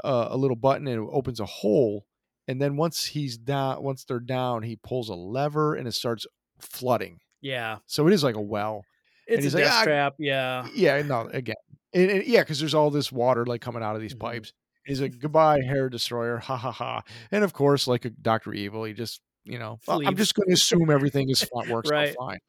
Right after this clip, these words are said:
Speaker 2: Yeah.
Speaker 1: Just don't get it, okay?" He tells it to the guy to question him. <laughs>
Speaker 2: Well, <laughs> speaking of Doctor Evil, like, when he's,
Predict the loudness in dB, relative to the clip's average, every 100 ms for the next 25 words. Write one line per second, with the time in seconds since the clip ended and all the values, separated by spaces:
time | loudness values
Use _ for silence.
0 | _ -6 -2 -2 -2 -4 -4 -10 -8 -6
1 | -8 -4 -4 -4 -6 -18 -20 -20 -14 -2
2 | 0 0 -2 -4 -2 -2 -2 -4 -4 -6
3 | -8 -12 -14 -16 -4 2 2 4 4 2
4 | 0 -4 -8 -4 -4 -4 0 0 2 -2
5 | -4 -4 -4 -4 -4 -6 -6 -6 -4 -4
6 | -6